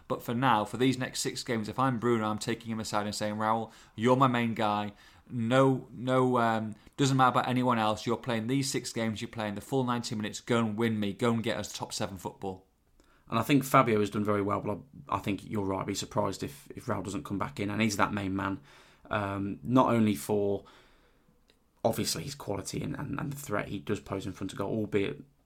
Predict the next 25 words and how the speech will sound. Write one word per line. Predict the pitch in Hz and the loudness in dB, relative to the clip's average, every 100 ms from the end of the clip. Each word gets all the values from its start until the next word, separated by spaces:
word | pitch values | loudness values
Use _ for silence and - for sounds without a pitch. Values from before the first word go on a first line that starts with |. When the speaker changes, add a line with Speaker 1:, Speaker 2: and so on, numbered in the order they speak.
| _ | _
Speaker 2:
the | - | -6
goals | 104 98 | -4 -4
haven't | 98 95 | -4 -4
been | 104 98 | -6 -6
quite | - 98 | -4 -4
as | |
flowing | - 104 98 | -4 -4 -2
as | 95 | -2
much | 104 - | -6 -8
as | - 95 | -8 -6
he'd | 98 104 | -4 0
like, | 104 104 - - | 0 0 -8 -4
but | 107 - - | -2 -2 -8
he | 110 | -6
links | 110 110 - | -2 -2 -2
the | |
play | - - 117 120 | -8 2 4 6
up | - | 4
so | 117 | 2
nicely | 110 110 107 - | 4 4 0 -4
defensively | 98 - 110 101 101 | -6 -2 -2 -2 -6
from | 98 - | -6 -6
set | - - | -6 -6
pieces. | - 113 - 104 | -2 -2 -2 -4
He's | 101 95 | -6 -10